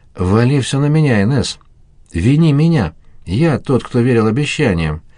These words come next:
Это я был доверчив, не ты. Он бы сказал ещё что-нибудь в том же духе, но слышит, до чего это похоже на Дмитрия.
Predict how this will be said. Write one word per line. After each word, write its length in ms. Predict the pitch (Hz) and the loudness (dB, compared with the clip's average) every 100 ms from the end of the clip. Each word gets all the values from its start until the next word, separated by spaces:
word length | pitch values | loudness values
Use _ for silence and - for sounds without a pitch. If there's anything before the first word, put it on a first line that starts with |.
| - - - - - - - - | -20 -20 -20 -20 -20 -20 -20 -8
Это 280 | - 202 - | -4 -2 0
я 280 | 117 127 151 | 0 2 0
был 180 | 110 98 | 0 0
доверчив, 720 | 92 95 87 76 78 - - - - | 2 2 0 -2 -8 -10 -16 -20 -10
не 240 | 87 143 208 | -2 0 0
ты. 300 | - 139 123 - - - - _ _ - | -4 -6 -6 -20 -20 -20 -20 _ _ -8
Он 260 | 110 131 | -4 -4
бы 100 | 131 | -4
сказал 440 | 127 - 123 127 120 | -6 -4 -2 0 -2
ещё 280 | - 117 | -2 -4
что-нибудь 560 | 104 - 110 110 104 104 | -4 -2 0 0 0 -4
в 80 | - | -4
том 200 | 110 107 | -2 -2
же 160 | 101 | -2
духе, 460 | 101 123 151 - 139 - - - - - - - - - | -2 -2 -2 -4 -10 -12 -20 -20 -20 -20 -20 -20 -20 -10
но 140 | 82 92 | -2 -2
слышит, 540 | - 120 - 110 - - | 0 -2 -2 -6 -8 -18
до 220 | - 87 87 | -6 -4 -2
чего 280 | - 95 | -2 0
это 160 | 95 98 | 0 -2
похоже 480 | 92 101 - 104 101 | -4 -6 -2 -2 -2
на 160 | 110 | -2
Дмитрия. 600 | 120 143 123 - 78 76 | -2 -2 -2 -2 -6 -6